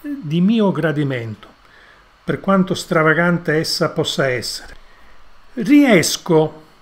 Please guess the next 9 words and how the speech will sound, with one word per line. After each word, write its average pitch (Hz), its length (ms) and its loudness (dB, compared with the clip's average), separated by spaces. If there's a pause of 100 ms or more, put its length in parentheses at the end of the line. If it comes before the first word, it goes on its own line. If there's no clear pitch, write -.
(200)
posso 233 340 0
immaginare 175 1120 2 (300)
che 262 120 -2
esistano 175 720 0
da 160 140 2
questa 180 340 -2
parte 165 640 0 (920)
degli 196 560 2
epicicli 190 840 2